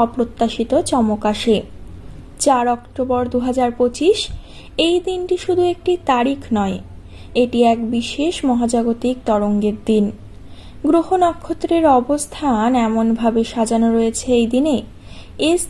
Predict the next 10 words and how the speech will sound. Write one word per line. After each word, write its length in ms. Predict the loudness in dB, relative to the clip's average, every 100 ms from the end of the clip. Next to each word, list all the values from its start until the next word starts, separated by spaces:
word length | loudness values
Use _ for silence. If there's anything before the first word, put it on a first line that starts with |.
| -2
নামের 260 | 2 2 2
মানুষের 380 | 2 0 2 2 2
জীবনে 360 | 2 4 4 2 -2 -10 -4
কিছু 220 | -2 -2 0
পরিবর্তনের 680 | 2 4 2 0 -2 -2 -2 -4 -6
ছাপ 240 | -2 -2 -2 0
পড়বেই। 400 | 2 4 2 2 -6 -16 -16 -16 -18 -18 -4 2
কারো 200 | 4 4 4
জন্য 220 | 4 4 2
হবে 180 | 4